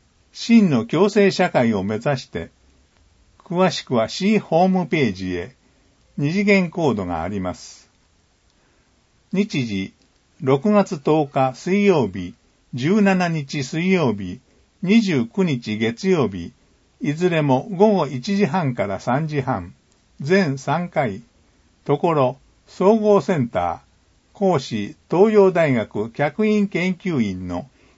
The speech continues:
市木玲子さんほか、定員四十人。その他、手話通訳、保育あり、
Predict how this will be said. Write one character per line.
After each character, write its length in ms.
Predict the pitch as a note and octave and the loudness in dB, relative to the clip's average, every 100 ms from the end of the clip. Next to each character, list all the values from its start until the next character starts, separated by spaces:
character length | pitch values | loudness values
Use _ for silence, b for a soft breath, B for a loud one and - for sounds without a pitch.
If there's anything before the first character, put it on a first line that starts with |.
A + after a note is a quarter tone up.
| b | b
市 300 | C3+ C#3 - | -8 -8 -8
木 200 | - F3+ | -2 2
玲 220 | F3+ F#3+ | 6 4
子 160 | C3+ A2 | 4 -6
さ 240 | - G2 | -2 -4
ん 140 | F2+ - | -4 -12
ほ 160 | - A2 | -10 -8
か、 280 | - G#2+ - _ _ _ _ _ _ _ | -4 -6 -6 _ _ _ _ _ _ _
定 160 | - F3 | -4 -2
員 360 | E3+ D3+ C#3+ - | -2 -4 -6 -6
四 240 | C3 E3 F#3 | -2 2 2
十 220 | F3 A#2+ | 2 0
人。 300 | F#2 F2 - _ _ _ _ _ _ | -2 -8 -14 _ _ _ _ _ _
そ 180 | - E3+ | -8 -4
の 120 | F3+ | -4
他、 280 | F3 A2 G2 b b b b b | -2 -4 -4 b b b b b
手 200 | - F3+ | -4 2
話 160 | G#3+ | 2
通 160 | G#3 A3 | 2 0
訳、 480 | F#3 A2+ G2+ G2 G2+ - _ | 0 0 -2 -8 -8 -12 _
保 180 | - G#3+ | 0 0
育 340 | D#3+ A#2 G#2+ | 0 -2 -2
あ 100 | A2 | -2
り、 200 | A2 E2+ | -2 -8